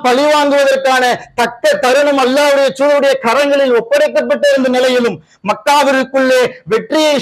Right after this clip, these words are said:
சூடி மக்கா மாநகரில் அல்லாஹ்வுடைய தூதர் அவர்கள் பிரவேசிக்கிற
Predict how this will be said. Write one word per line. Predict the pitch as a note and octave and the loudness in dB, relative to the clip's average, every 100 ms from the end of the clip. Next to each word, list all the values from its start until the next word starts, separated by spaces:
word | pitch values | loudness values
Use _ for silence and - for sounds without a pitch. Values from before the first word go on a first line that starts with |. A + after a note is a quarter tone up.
| - | -2
சூடி | C#4 C4+ C4 - - | 0 0 -2 -4 -4
மக்கா | G#3 G#3 C#4+ C#4+ B3 | -4 0 0 2 2
மாநகரில் | C4+ C#4 C#4 C4+ B3 | 0 2 2 2 0
அல்லாஹ்வுடைய | B3 D4 C#4 C4+ - | 0 2 2 0 -2
தூதர் | C#4 C#4 C4+ | 0 2 2
அவர்கள் | C4 B3+ A#3 | 0 -2 0
பிரவேசிக்கிற | B3 D4 D4 B3+ A#3+ | 0 2 0 -4 -2